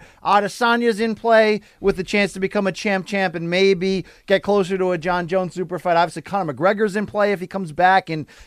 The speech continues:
beats Poirier and can win the U F C lightweight title. But how about this? How about this bold prediction? We're gonna have a different champ champ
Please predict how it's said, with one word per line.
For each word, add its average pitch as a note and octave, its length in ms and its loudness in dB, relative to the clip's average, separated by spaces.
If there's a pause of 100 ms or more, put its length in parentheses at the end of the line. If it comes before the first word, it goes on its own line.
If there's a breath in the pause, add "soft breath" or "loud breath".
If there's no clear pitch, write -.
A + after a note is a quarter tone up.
beats G3+ 180 -4
Poirier G3+ 600 4
and F3+ 80 -6
can F3 180 -6
win G3 200 -4
the F#3 80 -6
U F#3+ 120 0
F F3+ 80 0
C F#3+ 160 -10
lightweight F3+ 400 0
title. F#3 380 0 (380 soft breath)
But E3 80 -4
how D#4+ 100 0
about B4 240 -2
this? D#3 340 -6 (120)
How - 100 -2
about A4+ 200 -2
this G#3+ 200 -4
bold C#3 340 -4
prediction? A2+ 480 -10 (800)
We're - 80 -12
gonna E4 100 4
have C4+ 80 2
a G3+ 40 -2
different G3+ 340 -6
champ D3 360 -8
champ A#2 380 -8